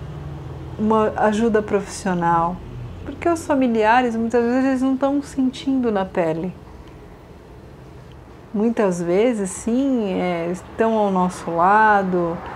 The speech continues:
nos acompanham, mas eles não estão sentindo. Tem muitas coisas que, até pela,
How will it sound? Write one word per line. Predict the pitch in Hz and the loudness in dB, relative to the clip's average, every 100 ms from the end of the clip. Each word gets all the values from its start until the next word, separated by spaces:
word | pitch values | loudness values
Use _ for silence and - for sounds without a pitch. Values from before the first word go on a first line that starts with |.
| - | -4
nos | 196 196 | 0 4
acompanham, | 190 190 170 160 - 185 196 208 196 190 180 185 - - - - - | 4 2 -4 -2 0 4 4 4 2 0 -2 -4 -10 -16 -16 -14 -4
mas | 202 208 214 208 - - - - - - | 0 2 2 -2 -6 -12 -16 -20 -8 0
eles | 254 254 233 | 2 2 2
não | 240 | 0
estão | 226 - 247 | -2 -4 -4
sentindo. | 233 - 233 220 - 208 196 180 165 160 160 - - - - - | -4 -4 -4 -4 -4 -2 0 0 -2 -6 -8 -18 -20 -20 -20 -8
Tem | 240 | -2
muitas | 233 247 247 233 | 0 2 0 -2
coisas | - 226 220 214 214 | -2 0 2 0 -8
que, | - - 226 220 208 190 185 - - - - - - - - - - - - - - - - - - | -10 -4 -2 0 0 0 -4 -10 -20 -20 -20 -20 -20 -20 -20 -20 -20 -20 -20 -20 -20 -20 -20 -20 0
até | 247 254 285 | 0 2 0
pela, | 285 294 277 262 | 2 4 4 2